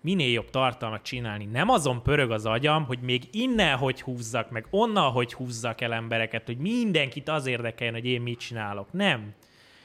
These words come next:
Tehát nekem van egy stílusom, van egy érdeklődési köröm, meg van egy közönségem, én, én őket ismerem, én nekik akarok olyan dolgot csinálni, ami szórakoztató. Beszéltünk majd az online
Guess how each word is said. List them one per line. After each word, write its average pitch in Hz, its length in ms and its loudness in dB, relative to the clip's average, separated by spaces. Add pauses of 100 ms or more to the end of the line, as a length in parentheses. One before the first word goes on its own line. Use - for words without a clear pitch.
(120)
Tehát - 180 -8
nekem 202 160 -2
van 302 120 4
egy 185 100 4
stílusom, 196 680 2
van 185 120 4
egy 135 180 -2
érdeklődési 127 920 2
köröm, 180 460 4 (320)
meg 175 120 -2
van 226 140 2
egy 135 120 0
közönségem, 165 680 2
én, 165 260 2 (220)
én 165 160 2
őket 180 360 4
ismerem, 175 440 2
én 170 100 2
nekik 170 360 -2
akarok 110 460 -2
olyan 117 300 -2
dolgot 107 320 -4
csinálni, 160 600 0 (640)
ami 135 180 -2
szórakoztató. 107 1080 -4 (280)
Beszéltünk 165 500 2
majd 123 140 2
az 123 120 0
online 113 440 2